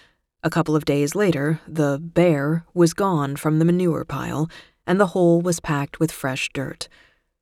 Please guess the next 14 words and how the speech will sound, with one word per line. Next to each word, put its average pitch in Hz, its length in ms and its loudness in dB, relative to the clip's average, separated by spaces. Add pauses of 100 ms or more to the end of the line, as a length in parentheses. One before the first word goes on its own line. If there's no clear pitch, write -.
(840)
There 277 200 8
were 320 120 6
reasons 175 560 2
to 175 100 0
doubt 147 460 0
each 165 260 0
of - 80 -12
these 104 200 -8
accounts. - 500 -8 (340)
According 175 440 4
to 165 80 -2
Deb's 151 320 0
medical 156 340 -2
records, 147 500 -6